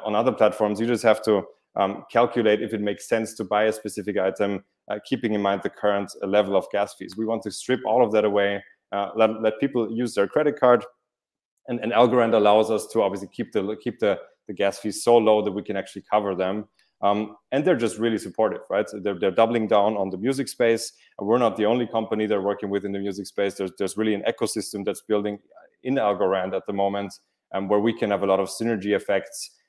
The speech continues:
And, and, and they're trying to kind of be the big player, the big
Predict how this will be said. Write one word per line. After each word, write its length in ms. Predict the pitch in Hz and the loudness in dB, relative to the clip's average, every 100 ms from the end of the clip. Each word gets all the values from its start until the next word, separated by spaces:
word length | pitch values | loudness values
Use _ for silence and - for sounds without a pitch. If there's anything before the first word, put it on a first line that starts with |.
| _ - | _ -6
And, 260 | 95 95 | -4 -4
and, 220 | 98 98 | -6 -6
and 140 | - 90 | -8 -2
they're 120 | 120 | -2
trying 340 | - 113 110 107 | 2 2 2 -2
to 100 | 110 | -2
kind 180 | 104 | 2
of 140 | 101 - - _ _ _ _ | 0 -2 -14 _ _ _ _
be 380 | 110 110 113 113 | 0 2 0 -4
the 60 | 98 | -8
big 280 | 92 120 - | -4 -6 -2
player, 400 | 107 104 104 101 | 0 2 2 0
the 60 | |
big 140 | 95 | -4